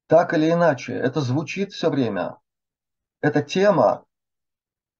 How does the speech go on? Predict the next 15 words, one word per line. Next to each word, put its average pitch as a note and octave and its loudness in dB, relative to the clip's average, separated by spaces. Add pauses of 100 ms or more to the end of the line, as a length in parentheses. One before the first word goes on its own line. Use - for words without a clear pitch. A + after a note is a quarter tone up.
(680)
позитивизации, E3 0
если A2+ -6
угодно, A2 -4
нашего C#3+ 2
сознания. B2 -2 (1080)
Это D#3 0
тема F3+ 0 (1200)
мыслетворчества D#3 0 (200)
в - -20
позитивном E3+ -4
смысле, B2+ -4 (460)
в - -16
смысле E3+ -4
создания D#3 2
наших D3+ 0